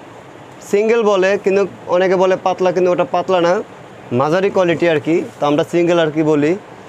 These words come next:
আর এটা হইছে তুর্কির ভিতরে। আর এটার size হচ্ছে চার feet by ছয় feet। আর এটার বর্তমানে দাম থাকবে আমাদের দোকানে তিন হাজার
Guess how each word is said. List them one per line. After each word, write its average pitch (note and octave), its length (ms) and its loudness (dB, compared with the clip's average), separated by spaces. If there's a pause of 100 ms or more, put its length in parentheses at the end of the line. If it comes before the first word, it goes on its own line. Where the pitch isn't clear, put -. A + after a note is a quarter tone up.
(360)
আর C#3 260 0
এটা F3+ 220 0
হইছে A3 380 0 (140)
তুর্কির A3 320 0
ভিতরে। E3 400 0 (480)
আর D3 320 0
এটার G#3+ 460 0 (300)
size F#3 240 0
হচ্ছে G#3+ 280 0
চার F3+ 220 0
feet F#3 160 -2
by G3+ 160 0
ছয় F#3+ 220 0
feet। G#3+ 240 0
আর D#3 260 2
এটার F#3 240 0
বর্তমানে F#3+ 460 -2
দাম E3+ 220 0
থাকবে F3 520 -2 (460)
আমাদের D#3 380 0
দোকানে G3 480 0 (260)
তিন F3+ 120 2
হাজার F3+ 180 0